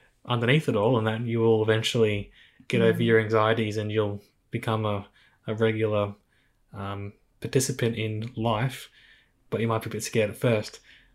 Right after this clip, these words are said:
Speaker 1: But when you're actually continuing to lie, when you're faking it is all you've got, it doesn't work out well, does it?
Speaker 2: There's stories, I guess, like, from the kid who was at the party who saw her facade drop for a second and she threatened him.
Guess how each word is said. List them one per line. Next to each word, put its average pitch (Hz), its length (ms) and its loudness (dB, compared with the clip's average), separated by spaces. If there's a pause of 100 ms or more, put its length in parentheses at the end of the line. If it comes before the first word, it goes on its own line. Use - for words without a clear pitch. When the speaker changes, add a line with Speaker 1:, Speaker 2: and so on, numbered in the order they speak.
Speaker 1:
But - 100 -4
when 165 180 4
you're 185 160 2
actually 110 540 0 (840)
continuing 127 420 2
to 107 80 -4
lie, 123 460 2 (140)
when 120 160 0
you're 117 120 2
faking 117 400 0
it 107 180 -2
is 110 100 -2
all 110 140 2
you've 104 160 -8
got, 135 340 2 (600)
it 113 120 -8
doesn't 139 200 -2
work 113 160 -4
out 131 100 -2
well, 135 140 0
does 151 160 2
it? 107 100 -4 (320)
Speaker 2:
There's 349 160 -4
stories, 359 460 -4
I 311 100 -2
guess, 247 340 0
like, 220 240 -2
from 214 280 0
the 208 80 2
kid 202 260 -6
who 196 60 -2
was 190 120 -4
at - 80 -6
the 185 60 -10
party 175 640 -2
who 165 120 -10
saw 175 280 0
her 175 180 -4
facade 170 460 -4
drop - 240 -4
for 180 120 -2
a 170 60 -2
second 170 360 -4
and 165 120 -6
she 170 140 -8
threatened 170 420 -4
him. 170 340 -4